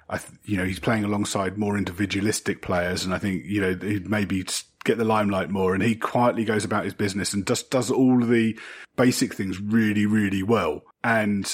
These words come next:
I think sometimes that gets overlooked for, you know, Moura will do a mazy dribble and, you know, maybe doesn't do some of the other things he's doing, and that gets the attention, whereas, you know, Bergwijn's just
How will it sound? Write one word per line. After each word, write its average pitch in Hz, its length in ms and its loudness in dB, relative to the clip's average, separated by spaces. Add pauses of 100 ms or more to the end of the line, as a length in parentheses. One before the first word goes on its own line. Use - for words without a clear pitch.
(120)
I 117 80 -2
think 123 180 2
sometimes 107 360 -2
that 101 100 -2
gets 110 180 -4
overlooked 98 540 -4
for, 95 420 0 (220)
you 104 80 -2
know, 92 140 0 (240)
Moura 120 300 6
will 107 80 4
do 113 160 2
a 104 40 0
mazy 104 320 0
dribble 95 440 -2 (200)
and, 98 440 -2 (360)
you 110 80 -2
know, 98 80 0
maybe 101 300 0
doesn't 98 420 -4 (160)
do 110 120 0
some 107 140 -2
of 107 60 2
the 110 60 2
other 110 100 0
things 110 220 0
he's 104 160 -2
doing, 101 300 0
and 98 100 -4
that 101 160 -2
gets - 240 -8
the 104 160 -6
attention, 101 440 -4
whereas, 101 480 -4 (220)
you 113 100 -2
know, 101 60 -4
Bergwijn's 101 480 -2
just - 220 -4